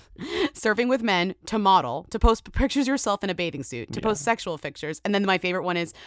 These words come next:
Speaker 1: friendships with women who are in unstable places and from your wild recent past beyond getting a lunch or coffee or something
Speaker 2: <laughs>
Speaker 1: respectful.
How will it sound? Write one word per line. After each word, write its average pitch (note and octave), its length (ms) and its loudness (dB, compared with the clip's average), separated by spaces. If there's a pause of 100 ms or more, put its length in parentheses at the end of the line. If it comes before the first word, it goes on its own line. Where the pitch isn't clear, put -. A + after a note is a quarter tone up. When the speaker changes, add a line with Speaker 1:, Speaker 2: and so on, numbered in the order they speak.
(180)
Speaker 1:
friendships B3+ 360 2
with C4+ 80 -4
women G#3+ 220 4
who G3 140 2
are F#3+ 140 4
in F#3+ 180 0
unstable G3+ 400 2
places F3+ 420 -4
and E3+ 160 -4
from F3 160 0
your E3+ 160 2
wild D3+ 720 0
recent F3 320 -4
past D#3+ 360 0
beyond D#3+ 260 0
getting D#3+ 200 0
a D#3+ 60 -2
lunch D#3+ 240 -2
or F3+ 60 -2
coffee E3 400 -2
or E3 120 -2
something D3 340 0
Speaker 2:
<laughs> C3 80 -8
Speaker 1:
respectful. - 500 0